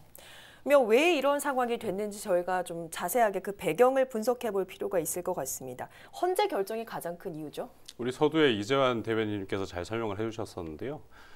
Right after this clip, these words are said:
Speaker 2: 이천십팔 년 유월 달에 헌법재판소에서 그 인구 상한, 선거에 대해서 인구 상한 기준을 결정을 했습니다.
Speaker 1: 네.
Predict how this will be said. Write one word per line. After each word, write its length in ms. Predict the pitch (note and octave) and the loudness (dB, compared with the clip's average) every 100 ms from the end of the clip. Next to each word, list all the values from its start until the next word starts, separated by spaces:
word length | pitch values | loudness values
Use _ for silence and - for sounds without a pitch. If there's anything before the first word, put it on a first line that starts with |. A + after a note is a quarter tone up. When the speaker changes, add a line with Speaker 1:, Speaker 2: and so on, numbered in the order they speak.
| - - | -12 -8
Speaker 2:
이천십팔 500 | A2 F#3+ - - G3+ | -2 -2 2 2 2
년 200 | F#3+ B2+ | 2 -2
유월 340 | G#2 C#3+ C#3+ | 0 0 2
달에 200 | B2 A#2 | 2 2
헌법재판소에서 1200 | C3 D3+ D3 B2+ - A#2+ G2+ G2+ F#2 - C3 D#3+ - - - - - | 0 -2 -2 -4 -2 -4 -2 -2 -2 0 0 0 -8 -20 -20 -20 -10
그 340 | A2+ G#2+ G#2 | -4 -2 -2
인구 220 | A#2+ B2+ | -2 -4
상한, 440 | D#3+ D#3+ E3+ D#3+ B2+ | 2 4 6 4 2
선거에 400 | C#3+ D#3 E3+ D3+ | 0 4 6 6
대해서 280 | A#2 G#2 G2 | 4 2 -2
인구 220 | G#2 A#2 | -4 -2
상한 420 | C#3+ C#3+ C#3+ A#2+ | 0 2 2 0
기준을 640 | G#2 G2 G2 F#2+ F2 - - | -4 -6 -2 -2 -2 -6 -6
결정을 380 | G#2 A2 G2 | -4 -2 -4
했습니다. 540 | C3 - C3+ G2+ D#2 E2 | -6 -6 -6 -4 -4 -4
Speaker 1:
네. 180 | F#3 | -6